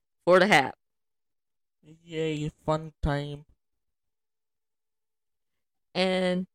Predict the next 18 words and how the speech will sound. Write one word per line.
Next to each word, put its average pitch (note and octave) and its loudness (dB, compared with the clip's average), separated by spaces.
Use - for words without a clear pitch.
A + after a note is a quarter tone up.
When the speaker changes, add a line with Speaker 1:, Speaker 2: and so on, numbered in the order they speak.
Speaker 1:
as F#3+ 0
they're C4+ 4
doing D4 2
this, D4 2
the E3+ -2
butterflies A#3+ 4
are G#3+ 4
getting G3+ 4
their F#3+ 4
teletransportation A3 0
system - -8
up D#3 -2
and D#3 -4
running. D#3+ -4
You D#3 -4
hear G#3 2
it G3+ 4
firing. D#3+ -2